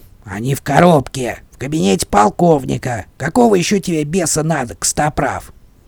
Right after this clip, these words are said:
«Тьфу, твою мать! Следопыт, выведи парня в коридор. Вы двое мне нужны, э, тоже здесь. Мне нужно такое заклятие, чтобы он делал, что прикажут, нравится ему это или нет». «Что, что?»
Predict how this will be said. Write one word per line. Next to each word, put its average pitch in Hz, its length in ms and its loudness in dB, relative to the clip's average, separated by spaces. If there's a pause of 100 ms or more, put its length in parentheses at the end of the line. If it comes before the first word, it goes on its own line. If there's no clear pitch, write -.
(100)
«Тьфу, - 380 4 (360)
твою 151 340 4
мать! 147 360 0 (640)
Следопыт, 160 640 4
выведи 165 420 4
парня 147 380 2
в - 80 -10
коридор. 135 540 2 (280)
Вы 107 140 -6
двое 170 260 8
мне 156 160 2
нужны, 156 400 2 (840)
э, 101 280 -10 (180)
тоже 170 280 6
здесь. 131 380 -2
Мне 131 140 0
нужно 170 260 4
такое 180 320 6
заклятие, 160 560 0
чтобы 139 260 0
он 151 120 4
делал, 170 260 2
что 156 180 2
прикажут, 156 640 0
нравится 160 400 0
ему 143 180 4
это 135 200 0
или 151 160 2
нет». 147 300 -2 (440)
«Что, 185 380 4
что?» 214 520 4